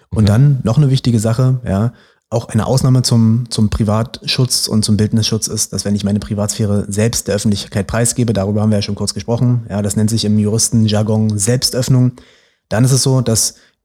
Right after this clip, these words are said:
Speaker 1: diese Fotos zu diesem Ereignis, ja, gegebenenfalls auch zu ähnlichen Ereignissen, ähm, öffentlich zur Schau gestellt werden dürfen,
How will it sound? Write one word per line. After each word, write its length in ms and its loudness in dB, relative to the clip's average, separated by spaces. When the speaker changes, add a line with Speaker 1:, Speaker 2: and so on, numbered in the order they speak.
Speaker 1:
diese 200 4
Fotos 540 2
zu 160 0
diesem 200 4
Ereignis, 680 0
ja, 300 0
gegebenenfalls 520 0
auch 100 -2
zu 120 -4
ähnlichen 380 2
Ereignissen, 840 0
ähm, 500 0
öffentlich 320 -2
zur 100 -2
Schau 200 0
gestellt 360 0
werden 360 4
dürfen, 500 2